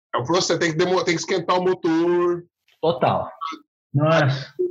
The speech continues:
Speaker 1: Dependendo do dia, se o maluco tiver de ressaca, vai demorar até meio-dia ali. Ou talvez nem tenha.
Speaker 2: Fácil.
Speaker 1: Aí, se for um dia normal, lá pra umas dez, supondo que a gente comece a trabalhar umas nove,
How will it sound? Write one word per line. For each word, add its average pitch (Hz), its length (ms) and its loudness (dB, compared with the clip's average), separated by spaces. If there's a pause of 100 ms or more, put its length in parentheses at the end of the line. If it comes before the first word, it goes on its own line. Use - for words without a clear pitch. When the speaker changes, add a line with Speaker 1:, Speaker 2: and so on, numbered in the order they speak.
(140)
Speaker 1:
Dependendo 226 480 0
do 294 140 0
dia, 214 440 0
se 151 180 -4
o 180 60 -2
maluco 185 360 2
tiver 214 340 0
de 196 100 -2
ressaca, 196 680 0 (540)
vai 151 160 2
demorar 214 380 0
até 233 180 0
meio-dia 196 500 0
ali. 123 420 -6
Ou 156 140 -2
talvez 202 360 2
nem 208 200 4
tenha. 214 140 0
Speaker 2:
Fácil. - 420 2 (520)
Speaker 1:
Aí, 165 200 2
se - 180 -8
for 214 160 0
um 196 40 -2
dia 180 140 0
normal, 170 440 0
lá 233 100 0
pra 233 80 -4
umas 190 240 0
dez, 147 720 2 (460)
supondo 156 380 -2
que 156 80 -2
a - 20 2
gente 143 180 0
comece 135 260 0
a 127 80 0
trabalhar 117 220 0
umas 107 260 -4
nove, 147 360 0